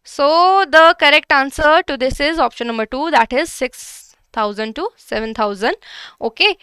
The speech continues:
uh, that would be K G per lactation. You need not to get confused.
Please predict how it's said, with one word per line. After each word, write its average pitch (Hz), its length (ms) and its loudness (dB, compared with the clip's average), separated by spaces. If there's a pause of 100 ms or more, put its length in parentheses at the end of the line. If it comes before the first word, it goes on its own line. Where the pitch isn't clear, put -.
uh, 220 180 2
that 254 240 2
would 294 140 -4
be 359 80 0
K 277 180 0
G 285 120 -4
per 320 120 2
lactation. 302 560 0
You 285 140 -4
need 262 200 -4
not 262 300 -4
to 285 80 -6
get 240 240 -4
confused. 247 640 -4